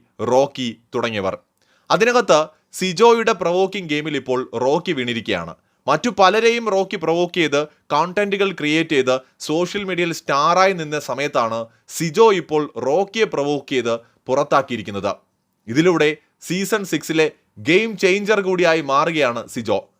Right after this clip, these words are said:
റോക്കിയെ പോലെ തന്നെ അത്യാവശ്യം ഫാൻ ഫോളോവിങ്ങും സപ്പോർട്ടുമുള്ള മത്സരാർത്ഥിയാണ് സിജോ. റോക്കിയുടെ ഒരു ഇടി കിട്ടിയാലെന്ത്, പോയത് ഒരു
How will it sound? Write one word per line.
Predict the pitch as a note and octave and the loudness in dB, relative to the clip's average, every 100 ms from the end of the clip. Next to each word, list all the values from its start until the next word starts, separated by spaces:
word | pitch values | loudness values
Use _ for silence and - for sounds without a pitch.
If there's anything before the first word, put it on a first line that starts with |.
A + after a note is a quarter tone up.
| _ _ - B2 | _ _ -4 0
റോക്കിയെ | D3 G3+ | 0 2
പോലെ | G3+ G3 G3+ G#3+ - D#3 | 2 2 4 2 2 0
തന്നെ | D#3+ G3+ A2 - _ B2+ | 0 -2 -4 -6 _ -10
അത്യാവശ്യം | - G3 G3+ G3+ G3 | -2 0 2 0 -4
ഫാൻ | F3 E3 F#3 | 0 0 0
ഫോളോവിങ്ങും | F#3 F#3 F#3+ F3+ F3+ F#3 - - | 0 2 2 0 -6 -8 -14 -8
സപ്പോർട്ടുമുള്ള | - E3 G#3 G#3+ G#3+ F#3 F#3 | -2 0 2 2 2 0 0
മത്സരാർത്ഥിയാണ് | D#3 D#3 F#3+ F#3 F3+ D#3+ D3 | 0 -2 0 0 0 -4 -4
സിജോ. | C3+ B2 A#2 A2+ _ _ _ _ _ - | -6 -2 0 0 _ _ _ _ _ -2
റോക്കിയുടെ | C3 D3 F#3 F#3 F3 | 0 2 2 4 4
ഒരു | E3 E3+ | 2 -4
ഇടി | C#3+ D3+ | -6 -4
കിട്ടിയാലെന്ത്, | F3+ D#3 F3+ E3 C3+ G#2+ F2 - _ _ | -4 -2 2 2 0 -4 -10 -12 _ _
പോയത് | A#2+ C3+ F#3 D#3 D3+ | -2 2 2 0 -2
ഒരു | A#2+ | -4